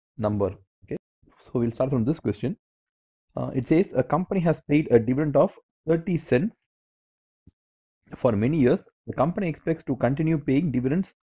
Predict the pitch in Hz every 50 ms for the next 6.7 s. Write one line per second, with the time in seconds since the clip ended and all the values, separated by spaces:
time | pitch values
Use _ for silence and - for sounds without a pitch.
0 | _ - 151 147 120 117 147 180 190 - - 135 131 147 147 - 113 135 151 156
1 | 160 139 - 131 117 - - 143 - - - _ _ _ _ _ _ _ _ _
2 | _ - 127 127 92 113 113 113 110 - - 131 160 185 - - 165 151 - 175
3 | 160 156 151 143 139 - 147 143 143 131 - 139 135 131 135 - 160 190 240 -
4 | - _ 131 131 123 117 - 165 170 165 - 156 147 139 - - 202 277 - _
5 | _ _ _ _ _ _ _ _ 135 131 123 131 135 135 127 127 - 151 208 254
6 | - _ _ - 117 110 - 101 98 - 117 151 233 -